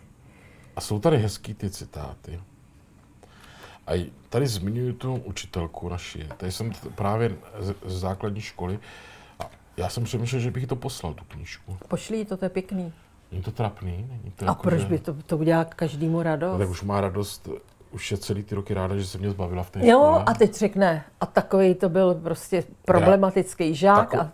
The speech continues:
Speaker 2: tak hezky o mně napsal.
Speaker 1: takovej grázl a teď
Speaker 2: Hele, to udělá radost každému, když o něm hezky napíšeš.
Speaker 1: A napsal jsem hezky o ní?
Speaker 2: Hezky.
Speaker 1: Je to tam hezky. Já
Speaker 2: Hezky,
Speaker 1: jsem na to už
Speaker 2: teď ti
Speaker 1: narazil.
Speaker 2: No, hezky,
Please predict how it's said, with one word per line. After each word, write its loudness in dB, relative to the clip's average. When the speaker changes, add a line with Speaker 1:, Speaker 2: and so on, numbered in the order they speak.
Speaker 2:
tak 8
hezky 2
o 0
mně -2
napsal. 0
Speaker 1:
takovej 4
grázl -4
a -6
teď -2
Speaker 2:
Hele, 12
to 4
udělá 6
radost 2
každému, -2
když -8
o -4
něm -4
hezky -8
napíšeš. -12
Speaker 1:
A -14
napsal -4
jsem -4
hezky -8
o -6
ní? -8
Speaker 2:
Hezky. -4
Speaker 1:
Je -8
to -6
tam -6
hezky. -10
Já -4
Speaker 2:
Hezky, -2
Speaker 1:
jsem -2
na 2
to 2
už 2
Speaker 2:
teď -4
ti -4
Speaker 1:
narazil. -6
Speaker 2:
No, 6
hezky, -4